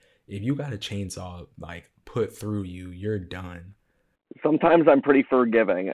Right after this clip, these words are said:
Speaker 2: That, no. Through the torso and lifted up, you should not be breathing. You should not be able to go, "You can't run. It'll always haunt you," whatever, <laughs> rah, rah, rah, rah, rah, rah. He's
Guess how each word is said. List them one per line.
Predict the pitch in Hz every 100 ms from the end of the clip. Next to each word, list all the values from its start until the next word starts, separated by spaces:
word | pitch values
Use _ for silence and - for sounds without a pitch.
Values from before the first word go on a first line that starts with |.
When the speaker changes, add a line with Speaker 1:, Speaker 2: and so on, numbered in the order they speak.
| -
Speaker 2:
That, | 107 123 123 156 165 _ _ _ _ _ _ _ - - _
no. | - 175 131 113 208 226 - - _ _ _ _ - - - - _ _ _ _ _ _ _ _ _ _ -
Through | 147 170 175
the | 170
torso | - 165 143 139 156 147
and | 110 123 120 113
lifted | 131 - 151 123 -
up, | 120 135 - 147 -
you | 131 135 -
should | 135
not | 120 123 120 127 -
be | 127 131
breathing. | 113 127 127 127 147 147
You | 135 123
should | - 120
not | 123 123
be | 123 123
able | 127 127 123
to | 131
go, | 117 123 120 117 _ _ _ _ _ _ _ -
"You | 139 135
can't | - 170 143
run. | 139 156 151 143 123 104 _ _ _ _ -
It'll | 127 135 139
always | 139 147 147 135 117
haunt | 107 165 151
you," | 131 147 131
whatever, | 135 135 135 127
<laughs> | 139
rah, | 147 147
rah, | 143 139 156
rah, | 156 151
rah, | 143 139
rah, | 131
rah. | 120 127 123
He's | 127 135